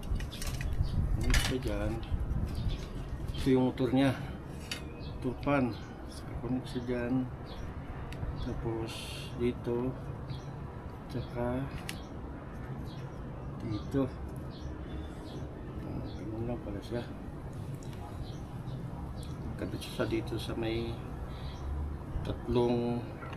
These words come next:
kuwan. Well, dito naman yung isa, ito yung kasama. Ito, tinali ko na pala ito para hindi tayo maligaw.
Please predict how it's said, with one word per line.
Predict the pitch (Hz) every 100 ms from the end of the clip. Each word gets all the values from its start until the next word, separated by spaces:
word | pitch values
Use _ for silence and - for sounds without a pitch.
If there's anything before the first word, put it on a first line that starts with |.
| - - - - - - - - - - - -
kuwan. | 113 107 113 - - - - - - - - - - -
Well, | 127 113 110 101 - - -
dito | 107 -
naman | 107 107 110
yung | 113 113 113 117 - - - - - - - - -
isa, | - 107
ito | 104 110
yung | 107 104 98
kasama. | - 90 98 98 98 - -
Ito, | -
tinali | - 113 98 98
ko | 92
na | 101 -
pala | 92
ito | 90 - - - - - - - - - - - -
para | 107 101
hindi | 98
tayo | - 101
maligaw. | 107 95 95 110